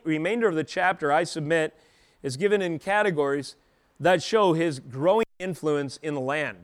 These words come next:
It's quite significant. In verses nine through fourteen, there's a record of five sons and ten grandsons.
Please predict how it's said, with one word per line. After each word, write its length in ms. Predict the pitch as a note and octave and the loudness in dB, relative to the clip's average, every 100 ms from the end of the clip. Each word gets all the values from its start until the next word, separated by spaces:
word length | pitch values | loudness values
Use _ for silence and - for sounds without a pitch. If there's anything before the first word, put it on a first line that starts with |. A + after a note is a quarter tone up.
| G2+ | -20
It's 120 | - | -20
quite 280 | - G#3 E3 | -4 -2 -2
significant. 640 | C#3+ B2 F3 E3 A#2+ F2+ _ _ _ _ _ _ - | -4 -2 0 -2 -4 -12 _ _ _ _ _ _ 0
In 140 | E3+ | 4
verses 440 | F#3 G#3+ F#3 E3+ | 6 4 4 2
nine 320 | D3 F#3 A3 G#3 | 4 4 4 2
through 180 | F#3+ | 0
fourteen, 580 | D3+ G#3 G#3 F3 G#3+ G#3 | 2 6 6 4 -2 0
there's 180 | F#3 D3 | 2 2
a 80 | E3 | 4
record 340 | F3 F#3+ F#3 | 4 4 2
of 100 | D#3 | 0
five 380 | - F#3 G3 G#3 | 0 0 0 -2
sons 320 | - G#3 E3+ | -2 -2 -2
and 140 | D3 C3+ | -4 -2
ten 240 | F#3 G3 | -2 0
grandsons. 640 | F3 G3+ G3+ C#3+ A2 F#2+ | 0 0 -2 -6 -14 -16